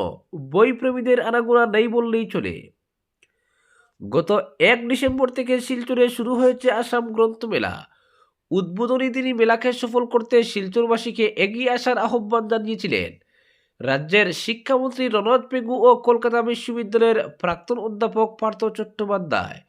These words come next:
সমাজকে সুস্থ রাখতে বইকে সঙ্গী করার পরামর্শ দিয়েছিলেন তারা। কিন্তু দুই হাজার তেইশ সালে আসাম প্রকাশন পরিষদের প্রথম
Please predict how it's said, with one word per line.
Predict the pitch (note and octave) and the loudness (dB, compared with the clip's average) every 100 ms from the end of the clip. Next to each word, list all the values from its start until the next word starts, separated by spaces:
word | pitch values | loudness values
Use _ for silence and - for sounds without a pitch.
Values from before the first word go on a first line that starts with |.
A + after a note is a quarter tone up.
| _ _ _ _ _ | _ _ _ _ _
সমাজকে | - - E3+ F#3 A#3 A#3+ C4 | -16 -4 0 2 2 0 -2
সুস্থ | B3+ A3+ A3+ C4 | 0 -6 0 4
রাখতে | B3+ B3+ - B3 | 4 4 0 0
বইকে | A#3 B3 A#3+ A#3+ | 0 -2 0 0
সঙ্গী | A#3+ F3+ G#3+ B3 | 0 -2 -2 -2
করার | B3+ B3+ B3 | 2 2 2
পরামর্শ | A#3+ A#3+ A#3+ A#3+ B3+ | 2 2 2 0 -2
দিয়েছিলেন | A3 A#3+ A#3 A#3 A3+ | -4 -4 -4 -2 -2
তারা। | A3 C#3 G2+ - _ _ _ _ _ | -2 -4 -6 -10 _ _ _ _ _
কিন্তু | - A#3+ - B3 | -8 -6 -4 -2
দুই | B3+ | 0
হাজার | A#3 A#3 A3+ | 4 4 4
তেইশ | - A3+ A3+ | 2 2 4
সালে | A#3+ A3 - | 4 4 4
আসাম | F3+ A3 A3+ | 0 0 -2
প্রকাশন | F#3+ G3 G3+ A3+ B3+ A#3+ | -2 -6 -4 -4 -4 0
পরিষদের | A#3+ A#3+ A3 D#3+ G2 E2+ _ _ _ _ _ _ - | 0 2 0 2 0 -2 _ _ _ _ _ _ -2
প্রথম | F3+ G3 B3+ | 0 4 4